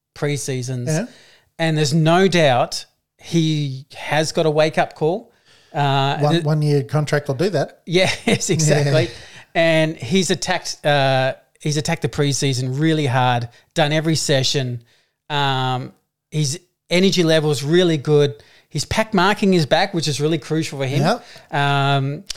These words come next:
Speaker 1: now, everyone knows, I think there's areas he needs to improve on, and I think that's leading up to the ball carrier and a few other things like that, and that's just where I sit personally. Um, but there's n-, I believe he's not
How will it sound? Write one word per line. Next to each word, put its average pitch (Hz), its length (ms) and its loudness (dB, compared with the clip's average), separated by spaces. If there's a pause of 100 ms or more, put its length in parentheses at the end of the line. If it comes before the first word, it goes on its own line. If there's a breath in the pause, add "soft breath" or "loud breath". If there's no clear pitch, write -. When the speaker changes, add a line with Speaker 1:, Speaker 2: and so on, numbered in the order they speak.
(120)
Speaker 1:
now, 170 260 0 (240)
everyone 196 300 2
knows, 185 340 2 (140)
I 143 120 -4
think 170 180 -8
there's 151 160 -2
areas 160 500 -2 (100)
he 147 60 -8
needs 156 180 -2
to 202 60 -2
improve 139 280 -2
on, 190 340 0
and 139 280 -4
I 127 120 -2
think 147 180 -8
that's 143 260 -2
leading 147 240 0
up 139 120 -4
to 151 100 -6
the 147 80 -2
ball 131 220 -2
carrier 139 460 2
and 131 220 -4 (260 loud breath)
a 147 60 -6
few 156 180 -2
other 151 120 -2
things 147 200 -4
like 139 160 0
that, 143 240 0
and 135 260 -6
that's 131 180 -6
just - 360 -6 (340 soft breath)
where 147 240 2
I 160 120 4
sit - 300 -4
personally. 190 480 -2 (420 loud breath)
Um, 143 560 0 (140)
but - 480 -2 (240)
there's 175 240 -4
n-, 190 180 -6 (400)
I 156 120 -2
believe 165 680 0 (560)
he's 165 300 -4
not 175 380 0